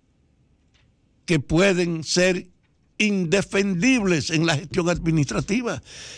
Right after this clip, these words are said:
Eso de educación y eso de Miguel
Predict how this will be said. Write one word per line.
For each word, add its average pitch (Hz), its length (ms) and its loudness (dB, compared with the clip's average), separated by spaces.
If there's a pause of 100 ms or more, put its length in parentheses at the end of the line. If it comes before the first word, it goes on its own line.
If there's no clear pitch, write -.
(200)
Eso 233 460 2
de 214 260 2
educación 180 1000 2 (260)
y 165 180 4
eso 214 260 2
de 214 100 4
Miguel 151 500 2